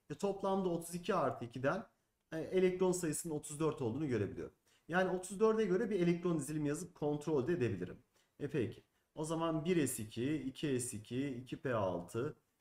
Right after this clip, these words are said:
üç S iki, üç P altı. Buraya kadar on sekiz yaptı. Dört S iki yirmi, üç D on, otuz yaptı. E, o halde otuz dört olması için dört P dört.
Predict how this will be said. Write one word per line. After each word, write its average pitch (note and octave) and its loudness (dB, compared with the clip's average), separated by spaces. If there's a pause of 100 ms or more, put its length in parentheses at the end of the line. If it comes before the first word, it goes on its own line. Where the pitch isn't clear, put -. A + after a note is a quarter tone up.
(120)
üç E3+ -4
S C3+ -2
iki, C3+ -6
üç - -6
P A2+ 0
altı. F#2+ -4
Buraya F3+ 0
kadar F#3+ 0
on E3+ 0
sekiz A2 -4
yaptı. A2 -4 (480)
Dört D#3 0
S - -6
iki F3+ -6
yirmi, D3 0 (320)
üç D#3 -6
D D#3 6
on, D#3+ 2
otuz B2 -4
yaptı. G2+ -2 (340)
E, - -8
o C#3 -2
halde D3+ 0 (100)
otuz C3+ -8
dört D3+ 0
olması B2 0
için D#3 -2
dört C3+ 2
P A2+ 2
dört. - -8